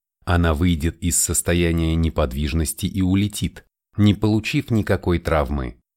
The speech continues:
Если попытаться остановить дрожь, животное может пострадать от серьёзных последствий. Если ребёнок попытается погладить животное,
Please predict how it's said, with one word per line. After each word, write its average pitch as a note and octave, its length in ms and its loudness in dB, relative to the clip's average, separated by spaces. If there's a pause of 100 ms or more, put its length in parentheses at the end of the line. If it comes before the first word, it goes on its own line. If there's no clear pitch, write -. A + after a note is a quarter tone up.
(640)
Если D#2+ 440 -2
попытаться E2+ 760 0
остановить E2+ 580 -2
дрожь, - 440 -6 (440)
животное A#2+ 580 2
может A2 360 0
пострадать F#2+ 580 0
от G2+ 180 -2
серьёзных E2 600 0
последствий. D#2 760 -6 (680)
Если E2+ 440 -2
ребёнок F2 520 0
попытается F2 720 0
погладить D#2+ 540 -2
животное, E2 760 -2